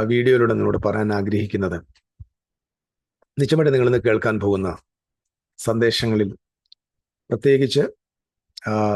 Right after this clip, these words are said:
രണ്ട് വിഭാഗം ആളുകളാണ്. ഒന്ന്, ആ, പഴയ ക്ലാസിക്കൽ പെന്തക്കോസ്റ്റൽ പീപ്പിൾ, രണ്ടാമത് ന്യൂ ജനറേഷൻ പെന്തക്കോസ്റ്റൽ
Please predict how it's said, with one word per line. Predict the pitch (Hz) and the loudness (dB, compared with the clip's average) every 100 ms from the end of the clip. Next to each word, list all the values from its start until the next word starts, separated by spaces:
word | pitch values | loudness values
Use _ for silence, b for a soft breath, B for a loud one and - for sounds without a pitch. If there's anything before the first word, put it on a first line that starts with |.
| 107 _ - 117 | -4 _ -8 -2
രണ്ട് | 123 143 139 | 0 2 2
വിഭാഗം | 120 120 117 113 107 | 2 2 2 0 2
ആളുകളാണ്. | 110 104 98 98 | 2 2 0 0
ഒന്ന്, | 104 - - _ _ _ _ _ _ _ _ - 107 | 0 -4 -8 _ _ _ _ _ _ _ _ -10 -4
ആ, | 104 101 95 _ _ _ - _ _ _ _ _ _ 131 | -2 -2 -6 _ _ _ -20 _ _ _ _ _ _ -2
പഴയ | 123 131 123 | 2 4 2
ക്ലാസിക്കൽ | 127 120 117 131 139 120 | 0 -2 -2 -2 0 0
പെന്തക്കോസ്റ്റൽ | 117 110 110 98 - 101 165 - | -2 -2 -2 -4 -4 -6 -8 -8
പീപ്പിൾ, | 101 - - - _ _ _ _ _ _ _ _ _ - 113 | -6 -4 -8 -10 _ _ _ _ _ _ _ _ _ -8 -2
രണ്ടാമത് | 117 123 120 113 113 | 0 0 0 2 2
ന്യൂ | 110 110 | 2 2
ജനറേഷൻ | 107 107 95 - 87 | 2 2 0 -2 -6
പെന്തക്കോസ്റ്റൽ | 98 98 95 98 | -6 -6 -8 -8